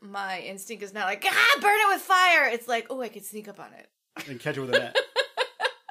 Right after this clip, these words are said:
Speaker 1: It's like, "This is too much, guys. This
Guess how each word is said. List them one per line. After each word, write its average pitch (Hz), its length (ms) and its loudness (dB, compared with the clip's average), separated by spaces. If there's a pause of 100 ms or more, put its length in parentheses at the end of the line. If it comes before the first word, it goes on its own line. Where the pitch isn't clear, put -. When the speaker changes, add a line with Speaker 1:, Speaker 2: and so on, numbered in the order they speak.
(840)
Speaker 1:
It's 247 80 -20
like, 226 100 -14
"This 254 200 -12
is 220 140 -14
too 202 160 -18
much, - 340 -20
guys. - 380 -18
This - 100 -20